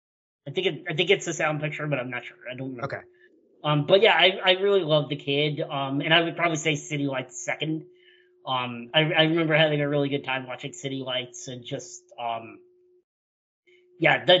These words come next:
Speaker 1: the, the interplay between him and the female love interest in that is really, really palpable and really, really sweet as well. Like, it's
Speaker 2: Mm-hmm.
Speaker 1: really, really cute and endearing.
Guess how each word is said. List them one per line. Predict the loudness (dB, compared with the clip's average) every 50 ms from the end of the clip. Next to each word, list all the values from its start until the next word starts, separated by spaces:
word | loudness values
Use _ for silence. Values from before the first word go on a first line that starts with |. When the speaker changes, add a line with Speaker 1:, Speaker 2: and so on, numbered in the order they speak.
| 6 6
Speaker 1:
the, | 4 4 4 0 0 4
the | 4 4 4 2
interplay | -2 -2 -2 -4 -4 0 2 4 4 4
between | 2 -2 -4 -2 -2 -2 -2
him | -2 -2 -2 -2 -2 -2 -2 -2
and | 0 0 0 -2 -2 -4 -10 -10 -10 -4
the | -4 -4 -4 -4 -12 -12 -6
female | -2 2 2 2 2 0 -2
love | -6 -6 -6
interest | -10 -12 -10 -10 -12 -12 -12
in | -16 -16 -14 -6 -4
that | 0 0 0 0 -2 -4 -14 -14
is | -14 -14 -14 -16 -18 -20 -20 _ _ _ _ _ _ _ _ -6
really, | 4 6 8 8 8 8
really | 6 6 4 4 4
palpable | 4 2 0 0 0 -6 -8 -8 -8 -10 -8 -2 0
and | 0 0 0 2
really, | 4 4 6 6 6
really | 4 2 0 0
sweet | -4 -14 -14 -12 -12 -12 -12 -12 -18 _ _ -18
as | -18 -16 -16
well. | -18 -18 -18 -20 -20 -20 _ _ _ _ _ _ _ -6
Like, | -4 -2 -2
it's | -2 -2
Speaker 2:
Mm-hmm. | 2 2
Speaker 1:
really, | 4 4 4
really | 4 2 2 0
cute | -2 -6 -12 -10 -10 -10 -10 -12 -10
and | -10 -8 -8
endearing. | -10 -12 -10 -10 -6 -4 -4 -6 -6 -8 -14